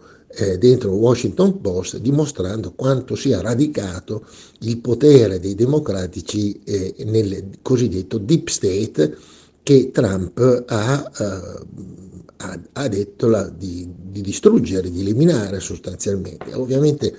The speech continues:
lo vedremo. L'altro aspetto che colpisce per la sudditanza, eh, avuta nella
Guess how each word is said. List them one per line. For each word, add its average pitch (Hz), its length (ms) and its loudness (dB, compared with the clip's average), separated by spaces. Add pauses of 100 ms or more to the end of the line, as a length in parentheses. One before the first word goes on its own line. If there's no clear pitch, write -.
(420)
lo 113 120 6
vedremo. 95 420 4
L'altro 143 280 4
aspetto 123 580 4 (1200)
che 120 120 -4
colpisce 131 720 2 (360)
per 127 200 8
la 104 140 4
sudditanza, 98 1120 0 (440)
eh, 92 840 0
avuta 104 920 -2
nella 92 960 -2